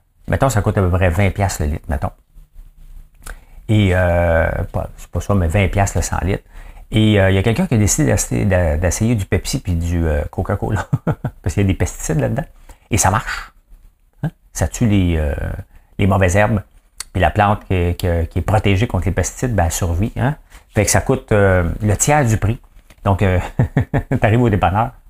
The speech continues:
quel culteur qui arrive avec son tracteur au dépanneur, « Va te prendre tout le coke, s'il vous plaît. » Hein, pourquoi ? Pas tes affaires. Un party. Un party pour mes, <laughs> mes pétacs. <laughs> Euh, écoute, il y a une nouvelle étude qui est sortie, je sais pas pourquoi faire qu'ils ont fait une étude là-dessus, on aurait pu tout le dire aussi.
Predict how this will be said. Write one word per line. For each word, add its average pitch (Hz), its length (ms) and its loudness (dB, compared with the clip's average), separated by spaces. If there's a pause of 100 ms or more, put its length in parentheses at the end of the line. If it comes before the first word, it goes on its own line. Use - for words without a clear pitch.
(240)
quel 95 160 0
culteur 120 280 2
qui 110 80 2
arrive 113 140 4
avec 104 120 0
son 104 80 0
tracteur 101 280 0
au 107 40 0
dépanneur, « 98 320 -2 (480)
Va 120 80 2
te - 60 -4
prendre 202 220 4
tout 220 80 2
le 175 180 2
coke, 233 260 2
s'il 151 120 -2
vous 139 120 2
plaît. » - 260 -2 (500)
Hein, 147 160 -4
pourquoi ? 92 240 -2 (360)
Pas - 200 -4
tes 85 60 2
affaires. - 240 0 (340)
Un 107 120 2
party. 92 320 0 (340)
Un 104 120 2
party 113 280 2
pour 110 180 2
mes, 95 160 2 (160)
<laughs> - 120 -2
mes 104 100 2
pétacs. - 480 -2 (180)
<laughs> 127 120 0 (2250)
Euh, 147 600 4
écoute, 202 340 0
il 117 80 2
y 117 40 4
a 117 40 4
une 123 60 4
nouvelle 156 220 4
étude 180 280 0
qui 123 60 2
est 98 40 2
sortie, 123 300 0
je - 40 -6
sais - 100 -4
pas - 120 -2
pourquoi - 180 -2
faire 120 220 0
qu'ils - 100 -2
ont 87 60 0
fait 92 180 0
une 95 80 2
étude 95 260 0
là-dessus, 85 280 -2
on 147 180 2
aurait 90 200 2
pu - 100 -12
tout 117 160 0
le 98 100 2
dire 90 220 0
aussi. - 280 -4